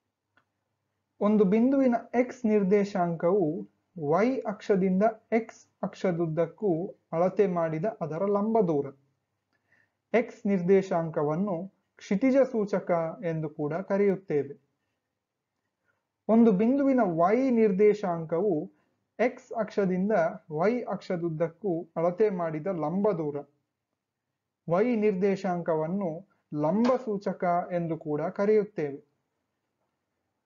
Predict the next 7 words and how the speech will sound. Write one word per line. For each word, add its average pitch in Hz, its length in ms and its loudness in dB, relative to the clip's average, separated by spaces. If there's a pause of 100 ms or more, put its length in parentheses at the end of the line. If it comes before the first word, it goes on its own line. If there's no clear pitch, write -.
(440)
ನಿರ್ದೇಶಾಂಕ 262 840 4
ಸಮತಲದಲ್ಲಿರುವ 196 1080 2 (540)
ಒಂದು 180 260 0
ಬಿಂದುವಿನ 208 540 2
ನಿರ್ದೇಶಾಂಕಗಳನ್ನು 175 1300 0 (100)
ಹೇಳುವಾಗ 175 560 2 (880)
ಮೊದಲು 214 360 2